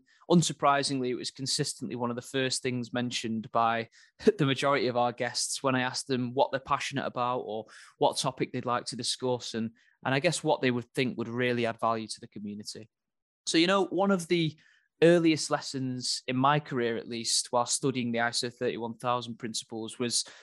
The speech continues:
that human and cultural factors does stand above all else. So you can have the most talented people in the room, the best available information, and the slickest technology on the market, but without the people, everything is pretty much rendered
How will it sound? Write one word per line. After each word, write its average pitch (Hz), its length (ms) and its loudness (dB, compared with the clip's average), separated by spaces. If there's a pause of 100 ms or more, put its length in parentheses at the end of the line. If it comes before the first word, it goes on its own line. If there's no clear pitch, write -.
(220)
that - 140 -2
human 160 380 2
and 131 120 0
cultural 127 460 -4
factors - 520 -2
does 127 220 -4
stand 120 320 -2
above 113 220 -6
all 107 220 -6
else. 107 260 -6
So 127 240 0 (320)
you 139 100 -2
can 135 120 -6
have 131 200 -2 (220)
the 127 60 -6
most 120 260 0
talented 143 400 0
people 147 300 -2
in 135 60 -4
the 135 80 -4
room, 147 540 -4
the 113 80 -4
best - 300 -2
available 127 400 -2
information, 123 640 -6
and 117 100 -8 (380)
the 139 60 -4
slickest 165 420 0
technology 147 480 0
on 135 80 2
the 139 80 0
market, 151 520 0 (340)
but 135 80 6
without 151 300 2
the 151 60 -8
people, 160 600 -4 (360)
everything 139 400 0
is 123 120 -4
pretty - 320 -4
much - 260 -6
rendered 120 400 0